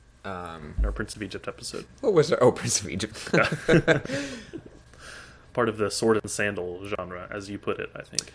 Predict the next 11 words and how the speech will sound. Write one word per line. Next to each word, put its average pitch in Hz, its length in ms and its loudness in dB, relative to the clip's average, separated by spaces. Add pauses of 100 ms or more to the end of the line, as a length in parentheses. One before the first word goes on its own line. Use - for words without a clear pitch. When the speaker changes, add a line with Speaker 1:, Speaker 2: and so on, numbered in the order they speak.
Speaker 2:
Oh, 113 140 12
Ten 113 260 2
Commandments. 87 600 -2 (260)
Speaker 1:
Yes. - 480 -10 (1400)
That's - 200 -16
number 87 120 0
Speaker 2:
Right. 76 100 2
Speaker 1:
seven. 107 420 -4
So - 180 -18
number 110 180 -12
six. - 680 -10